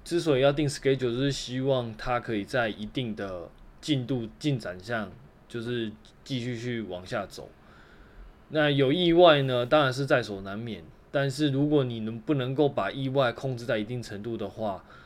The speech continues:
就有可能会导致你的整个产品的周期会被影响的程度非常大。因为，因为它是递延的影响，也就是说，你在这个 schedule，这个，这个 milestone，你并没有办法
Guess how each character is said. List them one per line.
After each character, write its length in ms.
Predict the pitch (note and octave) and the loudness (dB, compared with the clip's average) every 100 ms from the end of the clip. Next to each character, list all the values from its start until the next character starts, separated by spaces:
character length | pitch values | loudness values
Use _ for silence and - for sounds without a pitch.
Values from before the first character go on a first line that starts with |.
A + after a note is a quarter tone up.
| - | -10
就 200 | - D3 | 2 4
有 60 | C#3 | 4
可 180 | C3+ A2+ | 2 -6
能 120 | G#2+ | -4
会 120 | B2+ | -4
导 260 | C3+ G2 F#2+ | -2 -4 -6
致 200 | B2+ C3 | -4 -4
你 200 | A2+ F#2+ | -4 -6
的 240 | G2 F#2+ | -6 -8
整 180 | F2+ G2 | -8 -10
个 80 | G2+ | -10
产 220 | - B2 | -8 -8
品 140 | B2+ G#2 | -6 -8
的 80 | |
周 240 | F#2+ A2+ A#2+ | -6 -6 -6
期 420 | - G2+ F#2+ G2 - - - - - | -8 -12 -12 -14 -18 -20 -20 -10 0
会 340 | C#3 A#2+ G#2+ G#2+ | 2 2 -2 -2
被 400 | B2+ A2+ G#2 F#2+ - - - - | 0 0 -2 -6 -12 -20 -20 -16
影 140 | - C3 | -8 -6
响 200 | B2+ G2+ | -4 -4
的 100 | G2+ - - | -6 -12 -16
程 220 | - A2+ | -10 -6
度 100 | B2+ | -4
非 100 | A#2+ | -4
常 140 | G2 | -6
大。 160 | G#2 G#2 | -6 0
因 100 | F3 | 6
为， 160 | F#3+ D3 | 6 6
因 80 | |
为 100 | F#3 | 4
它 180 | G3 F#3 | 6 6
是 240 | E3+ F3 C#3+ | 6 4 2
递 300 | - F3 A#2 | 0 -2 0
延 180 | G#2 | -2
的 60 | G#2 | -4
影 180 | G2 A2 | -8 -8
响， 160 | A2+ F#2+ | -10 -6
也 80 | A2 | 0
就 60 | |
是 40 | D3+ | 4
说， 240 | G3 F#3 - - - - | 6 4 0 -20 -20 -10
你 140 | C3 | -2
在 180 | C3 F#3+ | 6 6
这 160 | E3 F3+ | 8 6
个 100 | D3+ | 6
schedule， 440 | - C#3+ C#3+ C3+ | 4 4 4 2
这 120 | A2+ | 2
个， 80 | D3+ | 2
这 120 | C#3 | 4
个 20 | C#3+ | 2
milestone， 520 | C3+ C3 - C3 G#2+ | 2 0 0 0 0
你 80 | G2+ | -4
并 200 | C#3+ C3 | -2 -2
没 60 | |
有 80 | B2 | -2
办 160 | A#2 A2+ | -2 -2
法 140 | F#2+ | -6